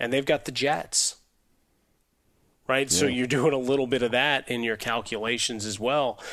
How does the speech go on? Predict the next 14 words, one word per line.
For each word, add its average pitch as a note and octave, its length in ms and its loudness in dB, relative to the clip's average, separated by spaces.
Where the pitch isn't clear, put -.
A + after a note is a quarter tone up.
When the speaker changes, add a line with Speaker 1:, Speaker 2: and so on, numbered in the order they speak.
Speaker 1:
trying A#2 240 0
to A2+ 60 0
look A2 260 -4
at, A2 200 0
all A#2 120 -2
right, A2+ 160 -2
what's A#2+ 280 -2
the - 200 -4
final A#2 440 -2
four A#2+ 500 -4
weeks A#2 380 -2
of G#2+ 140 -4
our A#2 180 0
season? A2 340 -4